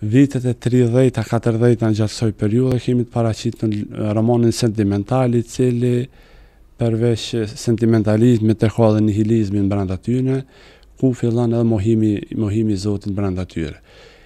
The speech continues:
E keqja e letërsisë shqipe, që shumë ka rënë me përmend shumë se po dokna që po e sulmoj shumë komunizmin, po nuk bën pa e sulmu.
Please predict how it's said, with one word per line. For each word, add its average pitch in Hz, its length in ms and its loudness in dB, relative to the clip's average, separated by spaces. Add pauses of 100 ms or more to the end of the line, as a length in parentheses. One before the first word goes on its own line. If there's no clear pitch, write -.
(120)
E 107 80 -8
keqja 139 380 -2
e 127 80 -2
letërsisë 123 420 -6
shqipe, 131 480 -2
që - 240 -4
shumë 120 160 -2
ka 117 160 2
rënë 113 220 2
me 107 100 0
përmend 110 480 0
shumë 107 240 -2
se - 80 -6
po 104 160 -4
dokna 110 400 0
që 104 240 -4 (560)
po - 80 -2
e 101 80 -2
sulmoj 107 320 0
shumë 107 240 -2
komunizmin, 101 560 0
po 101 160 -2
nuk 92 160 -4
bën 98 240 -2
pa 92 80 -6
e 87 80 -8
sulmu. 110 380 -2